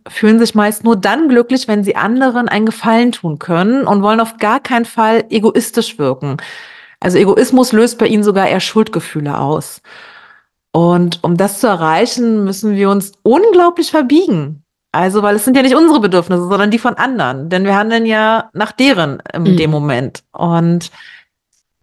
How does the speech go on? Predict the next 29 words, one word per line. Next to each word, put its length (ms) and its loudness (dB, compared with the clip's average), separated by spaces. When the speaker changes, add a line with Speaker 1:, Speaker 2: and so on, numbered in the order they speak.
Speaker 1:
das 140 -6
kann 180 0
eben 140 4
dazu 220 0
führen, 240 2
dass 120 0
wir 80 2
nicht 120 0
unser 180 2
eigenes 320 -4
Leben 220 -6
führen 280 -10
können. 360 -10
Insofern 640 0
möchten 400 0
wir 80 2
dich 140 -4
ermutigen, 1000 0
mehr 420 2
bei 140 2
dir 220 2
zu 180 -10
bleiben, 760 0
mehr 260 2
zu 120 -6
gucken, 320 -2
was 180 -2
du 200 0
brauchst 880 -2